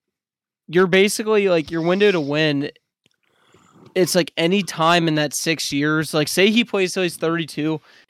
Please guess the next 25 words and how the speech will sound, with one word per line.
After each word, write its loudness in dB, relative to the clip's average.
you're 2
giving 0
yourself 0
six -6
years 0
there, 2
and, -2
like, 0
who 0
knows 6
if -2
he 0
actually 0
gets -2
a -4
quarterback 2
and 0
becomes 0
that 0
low-end 2
receiver -4
one -2
you -6
paid -8
for. -18